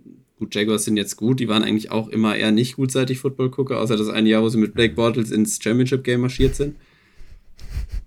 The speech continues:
Speaker 1: Und dann halt Texans
Speaker 2: Ja.
Speaker 1: auch, auch, ja, nie so ein cooles Team. Aber lass uns mal einzeln über die Teams sprechen, bevor wir uns hier jetzt irgendwie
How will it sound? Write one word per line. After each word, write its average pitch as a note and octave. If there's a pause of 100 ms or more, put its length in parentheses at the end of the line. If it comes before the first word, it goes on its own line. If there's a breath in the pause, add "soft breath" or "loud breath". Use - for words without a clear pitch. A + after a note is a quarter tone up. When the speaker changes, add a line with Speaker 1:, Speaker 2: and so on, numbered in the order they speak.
Speaker 1:
Und G#2+
dann G#2+
halt A#2
Texans B2
Speaker 2:
Ja. F#2+
Speaker 1:
auch, A2+ (200)
auch, A2 (600)
ja, A#2 (640)
nie A#2
so A#2+
ein A2
cooles A2
Team. A2
Aber E3
lass F3
uns F3+
mal C3+
einzeln B2+
über G#2
die G#2
Teams G#2+
sprechen, A2+
bevor G2+
wir G#2
uns G2+
hier G2+
jetzt -
irgendwie G#2